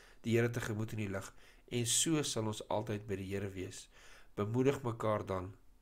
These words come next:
met hierdie woorde." Kom ons bid. Hemelse Vader, baie, baie dankie vir u versekering, Here, dat wanneer ons doodgaan, dit nie die einde is nie,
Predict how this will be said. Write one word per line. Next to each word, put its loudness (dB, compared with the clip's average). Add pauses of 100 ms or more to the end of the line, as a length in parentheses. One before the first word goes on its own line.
(160)
met -8
hierdie -6
woorde." -4 (1160)
Kom -2
ons -6
bid. -12 (500)
Hemelse -2
Vader, 4
baie, 2
baie 0
dankie -4 (840)
vir -2
u 6
versekering, 2
Here, -2
dat -4 (1700)
wanneer 4
ons 4
doodgaan, 4
dit -2
nie 0
die 2
einde -4
is -8
nie, -14